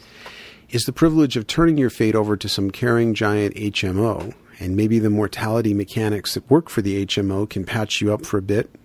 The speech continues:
or maybe they will kill you themselves if you are one of the unlucky hundreds of thousands that,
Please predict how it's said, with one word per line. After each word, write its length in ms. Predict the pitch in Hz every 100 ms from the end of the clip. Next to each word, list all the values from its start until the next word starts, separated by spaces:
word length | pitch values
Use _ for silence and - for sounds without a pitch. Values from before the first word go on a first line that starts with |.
| -
or 60 | 101
maybe 260 | 104 104 107
they 140 | 107
will 140 | 104
kill 240 | - 120 113
you 100 | 107
themselves 640 | 101 98 113 101 123 113
if 180 | 101 - - - -
you 120 | 110
are 60 | 104
one 180 | 110
of 120 | 107 101
the 80 |
unlucky 520 | 101 123 113 107 - 104
hundreds 360 | 117 110 101
of 100 | 101
thousands 480 | 110 104 107 117 117
that, 180 | 104